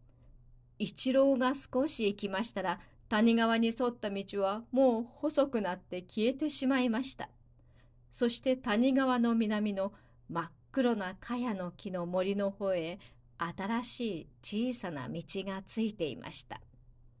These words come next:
一郎はその道を登っていきました。茅の枝は真っ黒に重なり合って、青空は一切れも見えず、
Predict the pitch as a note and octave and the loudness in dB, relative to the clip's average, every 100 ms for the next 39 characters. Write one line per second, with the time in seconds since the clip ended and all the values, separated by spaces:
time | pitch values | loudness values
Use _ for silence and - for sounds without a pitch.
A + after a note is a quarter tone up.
0 | - - - - - - A#3+ A#3 D4 C#4 | -20 -20 -20 -20 -20 -6 -4 0 2 4
1 | C#4 C4 B3+ C4+ B3+ B3+ C#4 A3+ A3+ A#3 | 6 4 2 0 2 4 4 4 2 0
2 | - C4 B3+ A#3+ G#3+ G3 A3 - G3 F3+ | 0 4 6 4 2 -2 -6 -4 -6 -4
3 | F#3+ F3 G3 - - - - - - - | -6 -8 -8 -8 -10 -12 -18 -20 -20 -20
4 | - - - - - - _ - - A3 | -20 -20 -20 -20 -20 -20 _ -10 -2 2
5 | G#3+ F#3 E3 E3 E3+ F3 E3+ F#3+ G3+ G3+ | 2 -2 -4 -2 -2 -2 -2 -2 -2 -2
6 | - - - - - D4 B3+ A3+ F3+ - | -4 -18 -20 -12 0 4 4 2 -2 -6
7 | G3 G3+ G3 G3 G3 F#3+ G3 - E3 E3+ | -6 -2 -2 -2 -2 -4 -6 -8 -6 -6
8 | - - - - - F3+ G#3+ A3 A3+ G#3 | -8 -20 -20 -12 -2 2 2 2 0 0
9 | F3 F3 F#3 - A#3 C#4 - B3 C4+ A#3 | -2 -4 -8 -6 -4 -4 -4 0 4 4
10 | A#3 A3+ A3 G#3+ G#3 - - | 4 2 0 0 -4 -8 -14